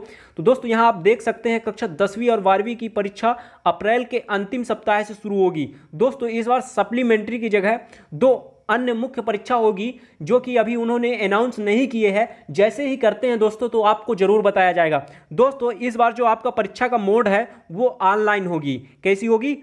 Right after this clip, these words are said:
ऑनलाइन होगी दोस्तों। और ये जो परीक्षा होगी अप्रैल से आपकी, अप्रैल से मई तक चलेगी, ठीक है दोस्तों। और दोस्तों, यहाँ जो आपका, यहाँ जो आपका जो सप्लीमेंट्री का पेपर होता था,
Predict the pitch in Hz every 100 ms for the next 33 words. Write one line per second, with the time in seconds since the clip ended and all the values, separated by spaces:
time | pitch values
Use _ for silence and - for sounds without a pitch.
0 | - - 196 226 220 214 196 196 202 233
1 | 190 214 226 - - _ 233 240 233 254
2 | - - 165 254 208 254 226 208 233 240
3 | 208 247 - 185 202 220 254 254 226 196
4 | - 226 233 254 _ _ _ 180 175 202
5 | 226 262 - 220 254 - - 160 175 240
6 | 240 240 214 196 165 147 - - - 240
7 | 254 254 262 202 233 - - - 247 262
8 | 262 220 233 247 - 175 208 240 233 214
9 | 226 - 254 254 - _ _ _ _ _
10 | _ _ _ _ _ _ _ 156 180 233
11 | 240 226 220 247 240 247 208 233 240 233
12 | 226 247 247 233 202 262 240 202 202 254
13 | 196 196